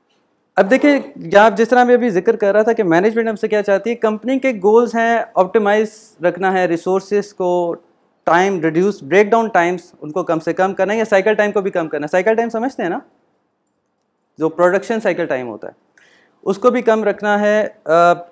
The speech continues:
कॉस्ट कम से कम रखनी है, हमारे इफेक्टिव कंट्रोल होने चाहिए, हर चीज़ का रिपोर्टिंग टाइम पे हो रही हो। मेंटेनेंस सिर्फ रिपेयर मेंटेनेंस, ब्रेकडाउन, प्रिवेंटिव मेंटेनेंस, scheduling, टास्किंग,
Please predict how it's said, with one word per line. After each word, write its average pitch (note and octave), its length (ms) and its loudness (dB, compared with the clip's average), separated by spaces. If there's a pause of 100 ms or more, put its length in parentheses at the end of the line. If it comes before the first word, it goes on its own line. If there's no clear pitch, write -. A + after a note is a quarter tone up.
कॉस्ट F#3+ 280 4
कम A3 180 -2
से A3 120 -4
कम A3 180 2
रखनी G3+ 320 -4
है, G3 320 -2
हमारे E3+ 300 0
इफेक्टिव F3 480 -4
कंट्रोल F3 400 0
होने G3 240 -2
चाहिए, F3+ 420 -2
हर E3+ 260 0
चीज़ F3+ 300 -6
का F3 500 -2 (280)
रिपोर्टिंग E3 480 -2
टाइम F3 220 0
पे G3+ 100 -2
हो E3+ 200 0
रही E3+ 180 -2
हो। D#3 360 -2 (220)
मेंटेनेंस A#3+ 640 0
सिर्फ B3 320 -4
रिपेयर G3+ 460 0
मेंटेनेंस, F#3+ 560 -6
ब्रेकडाउन, F3 460 -4
प्रिवेंटिव F3 460 -4
मेंटेनेंस, E3 520 -6
scheduling, E3 460 -4
टास्किंग, D3 400 -6